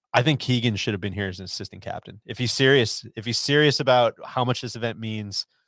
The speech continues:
about wanting to be in, in part of the system, all of that stuff, I think he should be here fucking making sandwiches and getting waters and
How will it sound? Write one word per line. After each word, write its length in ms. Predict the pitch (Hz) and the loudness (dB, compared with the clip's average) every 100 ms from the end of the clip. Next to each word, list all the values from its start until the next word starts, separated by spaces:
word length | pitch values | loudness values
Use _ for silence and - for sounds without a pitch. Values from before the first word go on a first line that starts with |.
| _ _ - | _ _ -8
about 360 | 110 98 98 | 0 0 -2
wanting 400 | 98 110 123 131 120 | -6 2 4 4 0
to 80 | 120 | -4
be 400 | 123 120 117 - _ _ | -4 -4 -8 -12 _ _
in, 280 | 123 123 120 | -6 -6 -6
in 280 | 117 127 117 | -6 -4 -6
part 280 | - 135 127 | 2 4 4
of 60 | |
the 60 | 107 | 2
system, 720 | - 127 - 127 117 110 101 - | -4 -4 -4 -4 -4 -6 -14 -6
all 180 | 120 120 | -2 0
of 60 | |
that 160 | 120 113 | 0 0
stuff, 200 | 123 107 | 0 0
I 60 | 98 | 0
think 100 | 98 | -4
he 40 | |
should 140 | - 107 | -6 -6
be 100 | 95 | -4
here 200 | 104 95 | -4 -4
fucking 340 | - 92 95 | -6 -6 -6
making 240 | 95 95 - | -10 -10 -12
sandwiches 600 | 98 98 - 98 92 - | -10 -10 -10 -12 -12 -14
and 320 | 101 90 95 | -16 -16 -12
getting 200 | 101 101 | -10 -8
waters 500 | 92 98 95 92 92 | 0 0 0 -8 -12
and 200 | 90 | -14